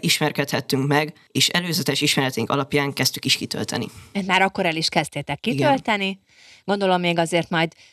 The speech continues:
Speaker 2: majd visszatérünk egy következő blogban erre, hogy lesz is még vele elég sok feladat,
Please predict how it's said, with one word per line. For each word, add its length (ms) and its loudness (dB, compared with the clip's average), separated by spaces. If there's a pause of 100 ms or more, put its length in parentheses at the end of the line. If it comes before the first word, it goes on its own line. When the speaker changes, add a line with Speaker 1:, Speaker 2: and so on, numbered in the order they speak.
Speaker 2:
majd 120 -6
visszatérünk 600 -2
egy 100 0
következő 540 -2
blogban 420 -2
erre, 240 0
hogy 160 -2
lesz 260 0
is 100 2
még 180 0
vele 180 2
elég 260 2
sok 220 -4
feladat, 520 0